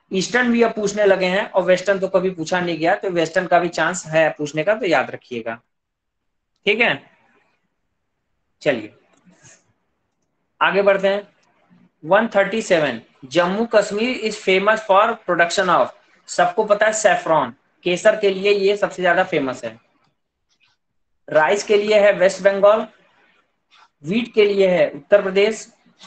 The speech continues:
टी के लिए है असम, असम।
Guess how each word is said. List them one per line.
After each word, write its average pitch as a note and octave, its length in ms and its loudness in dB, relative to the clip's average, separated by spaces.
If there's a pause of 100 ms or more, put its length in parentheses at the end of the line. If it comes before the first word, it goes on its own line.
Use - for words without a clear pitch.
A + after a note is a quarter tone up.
(140)
टी A3 140 -4
के A3 160 0
लिए F#3 260 2
है A#3+ 360 -2
असम, C3+ 320 -4 (3750)
असम। C3 260 -2